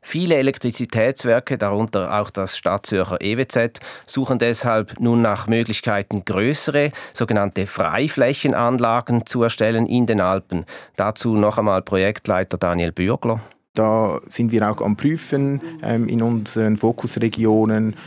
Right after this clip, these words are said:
Speaker 2: wo solche hochalpine Freiflächenanlagen auch sinnvoll sind. Da sind wir sehr stark im Austausch, auch mit dem Kanton und mit den Gemeinden, damit wir, ähm, gemeinsam, ähm, sinnvolle, äh, Anlagen realisieren können.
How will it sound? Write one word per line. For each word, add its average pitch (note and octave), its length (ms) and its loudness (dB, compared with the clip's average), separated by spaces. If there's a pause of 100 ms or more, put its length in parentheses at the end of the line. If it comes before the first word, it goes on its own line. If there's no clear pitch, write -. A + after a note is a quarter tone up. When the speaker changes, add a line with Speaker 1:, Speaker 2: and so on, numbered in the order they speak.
(140)
Speaker 2:
wo A2+ 240 4
solche A2+ 420 0
hochalpine G#2+ 600 0
Freiflächenanlagen G#2 1160 -2
auch - 180 -10
sinnvoll G#2 400 -2
sind. C#3 400 -2
Da - 40 -8
sind A2 220 -4
wir A2 80 -2
sehr G#2+ 220 -2
stark - 340 -2
im G#2 80 2
Austausch, G#2+ 640 -2
auch G2 200 -2
mit G#2 140 -2
dem G#2 120 -4
Kanton A#2 560 0
und A2 200 -4
mit A2 240 -4
den G#2 200 2
Gemeinden, A2+ 640 2 (340)
damit A2 420 0
wir, A2 220 4
ähm, G2+ 280 2
gemeinsam, G#2+ 720 2
ähm, G#2 200 2
sinnvolle, G2+ 720 0
äh, G2 180 -2
Anlagen G2 480 0
realisieren G2 640 -4
können. G#2+ 320 -8